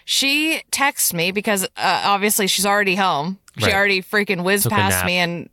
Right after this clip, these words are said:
Speaker 2: Yeah.
Speaker 1: ran to her house. Yeah.
Speaker 2: Yeah.
Speaker 1: Nap, shower.
Speaker 2: <laughs>
Speaker 1: And she goes, "Hey, we," uh, and mind you, other people have, have reached out about me running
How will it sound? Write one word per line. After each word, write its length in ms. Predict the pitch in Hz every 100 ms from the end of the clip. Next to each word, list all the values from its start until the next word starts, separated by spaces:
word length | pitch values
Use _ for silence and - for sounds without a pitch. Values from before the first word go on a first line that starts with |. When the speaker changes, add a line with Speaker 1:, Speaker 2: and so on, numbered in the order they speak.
| _
Speaker 2:
Yeah. 200 | 107 180
Speaker 1:
ran 240 | 190 185
to 100 | 190
her 140 | 196 175
house. 280 | 180 160 -
Yeah. 260 | 196 131
Speaker 2:
Yeah. 220 | 113 92 82
Speaker 1:
Nap, 260 | 214 220 214
shower. 520 | 208 190 190 185 196 - -
Speaker 2:
<laughs> 100 | - - - - _
Speaker 1:
And 380 | 240 262 247 226 - _
she 340 | - - 269 240
goes, 560 | 254 240 233 220 202 -
"Hey, 480 | - 302 285 240 190 - _
we," 800 | 214 220 247 269 285 285 294 277 - _
uh, 180 | 240 226 -
and 200 | 262 262
mind 280 | 262 254
you, 360 | 226 196 185 147 _ -
other 220 | 254 302
people 300 | 294 277 254
have, 280 | 220 202 - _
have 260 | 202 208 196
reached 300 | 202 196 208
out 180 | 180 -
about 260 | 180 180 151
me 200 | 196 196
running 500 | 180 175 175 170